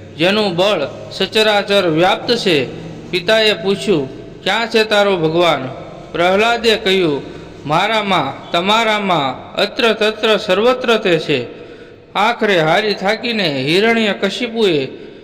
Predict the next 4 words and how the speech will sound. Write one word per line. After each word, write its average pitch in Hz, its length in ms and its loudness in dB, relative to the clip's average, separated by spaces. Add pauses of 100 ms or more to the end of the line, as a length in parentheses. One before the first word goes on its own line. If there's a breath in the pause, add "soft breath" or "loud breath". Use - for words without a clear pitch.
(180 loud breath)
એક 226 240 2
લોખંડના 202 800 0
થાંભલાની 196 720 0
ફરતે 175 540 0